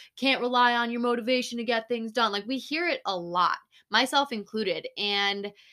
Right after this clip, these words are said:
when it comes to making progress, like, it's, it's absolutely right. Everything everyone talks about is spot on, where you, you know, you can't rely on your motivation, and it does come down to your self-discipline, but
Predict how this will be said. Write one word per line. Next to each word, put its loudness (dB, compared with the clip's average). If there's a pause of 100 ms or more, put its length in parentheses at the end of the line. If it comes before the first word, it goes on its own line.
(580)
when 2
it 0
comes -2
to -4
making 2
progress, 0
like, 0
it's, -8
it's -6
absolutely 2
right. 2
Everything 0
everyone 0
talks -4
about 2
is -6
spot 2
on, 0
where -6
you, -8
you -6
know, -2
you -2
can't -4
rely -2
on -4
your -4
motivation, -6
and -4
it -4
does 0
come -6
down 0
to -12
your -10
self-discipline, -6
but 0